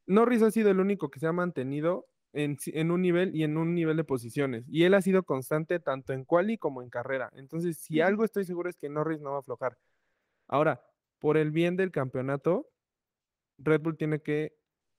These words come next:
Speaker 1: tener esa mentalidad y tiene que tener esa frialdad. Ojalá este mes le sirva a Horner para irse de vacaciones a la playita, que no esté pensando en nada y que regrese a ver, "Ya, vámonos a poner, vamos a ponernos a trabajar y hacer lo que estábamos haciendo bien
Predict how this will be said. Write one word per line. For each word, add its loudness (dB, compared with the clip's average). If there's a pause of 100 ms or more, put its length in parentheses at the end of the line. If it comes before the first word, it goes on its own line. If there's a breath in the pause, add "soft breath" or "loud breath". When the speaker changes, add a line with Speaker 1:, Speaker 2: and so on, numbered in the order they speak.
(320)
Speaker 1:
tener 0
esa -2
mentalidad -4
y -4
tiene -4
que -6
tener -4
esa -2
frialdad. -2
Ojalá -6
este -12
mes 0
le -2
sirva 2
a -2
Horner 4
para 0
irse -2
de 4
vacaciones -2 (260)
a -4
la -4
playita, -4
que -6
no -2
esté -6
pensando -6
en -6
nada -2 (400)
y 0
que 4
regrese 4
a 6
ver, 4
"Ya, -4
vámonos 2
a -2
poner, -4
vamos 4
a -2
ponernos 0
a 0
trabajar 0
y 2
hacer 2
lo -2
que -20
estábamos -10
haciendo -8
bien -4